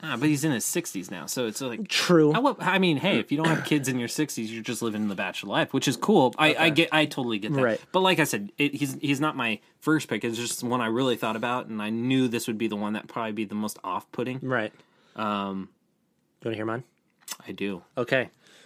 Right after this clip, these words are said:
Speaker 2: So my casting choice was obviously that Franklin, uh, Storm is a brilliant scientist. Brilliant scientist.
Speaker 1: Yeah.
Speaker 2: He fathers Johnny and Sue. And I wanted him to be, like, a stereotypical, like, dorky dad who's, like, super into science, you know, kind of the comedic relief right after Johnny.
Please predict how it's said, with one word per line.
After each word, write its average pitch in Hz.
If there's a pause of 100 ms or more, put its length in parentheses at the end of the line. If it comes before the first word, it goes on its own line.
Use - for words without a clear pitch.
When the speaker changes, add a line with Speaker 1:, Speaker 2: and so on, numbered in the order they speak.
(120)
Speaker 2:
So 135
my 135
casting 170
choice 117
was 110 (320)
obviously 180
that 160
Franklin, 139
uh, 131
Storm 123
is 113
a 110 (640)
brilliant 127
scientist. - (180)
Brilliant 123
scientist. 104
Speaker 1:
Yeah. -
Speaker 2:
He 135
fathers 113
Johnny 120
and 127
Sue. 117 (720)
And 120 (320)
I 147
wanted 165
him 185
to -
be, 156
like, 147
a -
stereotypical, 143
like, 135
dorky 139
dad 120
who's, 123
like, 123
super 165
into 147
science, 127
you 131
know, 123
kind 165
of 156
the 170
comedic 165
relief 165
right 143
after 143
Johnny. 123